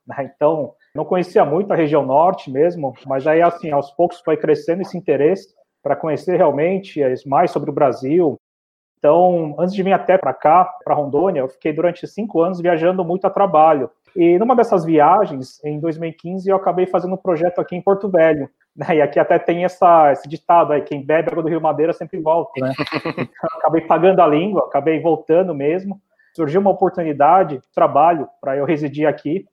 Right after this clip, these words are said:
né, de vir pra cá, e acabei vindo. Então, tô muito feliz aqui, eu sempre falo que eu tô no lugar certo, na hora certa, tô acompanhando todo esse movimento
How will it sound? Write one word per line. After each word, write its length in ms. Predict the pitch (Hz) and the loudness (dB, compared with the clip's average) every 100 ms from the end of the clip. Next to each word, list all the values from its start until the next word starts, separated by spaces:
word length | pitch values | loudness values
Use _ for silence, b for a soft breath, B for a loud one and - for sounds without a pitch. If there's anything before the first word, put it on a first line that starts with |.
| _ _ _ | _ _ _
né, 180 | 139 156 | -4 -4
de 140 | 143 | -4
vir 140 | 160 160 | -8 -2
pra 180 | 160 | -2
cá, 420 | 143 160 175 208 196 | 0 4 4 2 -2
e 40 | 180 | -2
acabei 400 | 190 226 233 247 | 0 2 0 0
vindo. 360 | 220 208 139 _ | -2 -4 -8 _
Então, 160 | - 156 | -8 -6
tô 160 | 175 170 | -2 -2
muito 200 | 202 - | -4 -4
feliz 300 | 170 165 170 | -2 -2 -4
aqui, 200 | 143 185 | -4 -4
eu 60 | |
sempre 240 | 160 185 160 | -6 -8 -10
falo 320 | - 170 165 | -2 0 0
que 100 | - | -2
eu 60 | 160 | -2
tô 160 | 175 | -2
no 80 | 170 | -2
lugar 300 | 160 151 165 | -2 0 0
certo, 500 | - - 160 170 156 | -2 0 0 -2 -2
na 60 | 151 | 0
hora 160 | 147 | 0
certa, 360 | - 147 160 180 - _ _ _ _ | 0 0 0 -2 -12 _ _ _ _
tô 80 | 156 | -4
acompanhando 400 | 147 165 170 165 | -2 -2 -2 -2
todo 140 | 160 | -2
esse 160 | 180 180 | -4 0
movimento 420 | 185 165 160 175 | 0 0 -2 -6